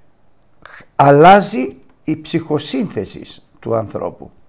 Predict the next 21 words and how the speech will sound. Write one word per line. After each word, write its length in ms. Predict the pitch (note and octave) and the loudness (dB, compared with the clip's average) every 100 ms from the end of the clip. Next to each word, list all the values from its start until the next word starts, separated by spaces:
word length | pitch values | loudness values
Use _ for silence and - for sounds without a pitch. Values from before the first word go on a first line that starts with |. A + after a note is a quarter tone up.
| _ _ _ _ _ _ _ | _ _ _ _ _ _ _
Δηλαδή, 720 | A#2+ A2+ A2+ C#3 C3+ A#2 G2+ - _ _ _ - | -4 0 2 2 2 0 -6 -16 _ _ _ -4
οι 80 | C#3 | 0
επιθυμίες 680 | C3+ C#3 C#3 C3+ G3+ F#3 - | 0 -2 -4 -2 0 0 -4
της 160 | C3+ - | -8 -8
σαρκός 640 | - - F#3+ A3 G#3+ - _ _ | -8 -6 -4 -4 -6 -20 _ _
μεταβάλλονται, 1040 | - C3 C3 A#2 D#3+ E3 A#2+ A2+ B2 G#3+ - _ _ _ | -8 -4 -2 0 0 0 -2 -4 -4 -6 -8 _ _ _
γιατί 760 | - C3 C3 C3 B2 A#2+ A2 G2+ _ _ _ _ _ _ _ - _ - | -2 0 0 0 -2 0 -4 -8 _ _ _ _ _ _ _ -20 _ 4
πεθαίνει 680 | D3+ D#3 - B3+ A3+ D3+ A#2 | 6 6 2 2 2 2 -2
ο 80 | |
παλιός 420 | A#2 A#2 A2+ G#2+ A2 | -2 -4 -6 -6 -4
άνθρωπος 680 | A2 B2 D3+ A3 A3+ - _ _ _ _ _ _ - | -6 -6 -8 -8 -10 -14 _ _ _ _ _ _ -6
με 120 | C3 | -6
την 200 | B2+ B2+ | -4 -6
αναγέννηση, 680 | A2+ G#2+ G2 B2 D3+ D3+ - - _ _ _ | -4 -6 -6 -6 -6 -10 -14 -16 _ _ _
ένας 320 | - D3+ D3 | 0 0 2
άλλος 380 | A3 C4 F#3+ - | 4 4 4 0
άνθρωπος 460 | C#3+ C#3+ B2 - B2+ | 0 -2 -4 -8 -8
αναγεννιέται, 680 | A#2+ A#2+ G#2 G#2 A#2+ D3+ F3 | -8 -6 -8 -6 -6 -6 -6
μια 200 | F3 D#3 | -4 -2
άλλη 160 | D#3+ D3+ | -2 -4
σάρκα, 680 | - A#2+ A#2+ - E3+ - | -6 -6 -6 -6 -8 -10